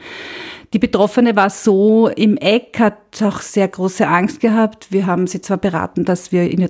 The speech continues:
ihr trotzdem <laughs> helfen können, eben auch vor die Gleichbehandlungskommission gehen, äh, zu schauen, dass sie Rechtsschutz kriegt, zu schauen, dass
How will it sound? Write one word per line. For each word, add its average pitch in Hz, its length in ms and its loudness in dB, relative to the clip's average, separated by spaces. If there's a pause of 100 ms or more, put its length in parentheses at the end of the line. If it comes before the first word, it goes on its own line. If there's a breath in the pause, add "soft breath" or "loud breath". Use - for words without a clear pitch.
ihr 175 120 -4
trotzdem - 460 -2
<laughs> - 80 -2
helfen 214 380 0
können, 208 320 0
eben - 180 -2
auch 156 240 -6
vor - 160 -10
die 143 80 -6
Gleichbehandlungskommission 208 880 0
gehen, 147 380 -6
äh, 151 320 -2
zu - 240 -8
schauen, 160 320 0
dass 170 180 -4
sie - 80 -2
Rechtsschutz 196 480 -2
kriegt, - 400 -8
zu - 80 -10
schauen, - 320 -4
dass - 280 -8